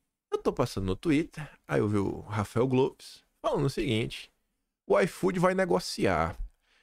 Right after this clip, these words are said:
Vai também, junto ao governo,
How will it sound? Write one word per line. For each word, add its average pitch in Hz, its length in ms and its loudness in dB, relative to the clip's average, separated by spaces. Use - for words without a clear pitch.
Vai 262 240 2
também, 139 560 2
junto 156 480 0
ao 190 80 2
governo, 127 720 2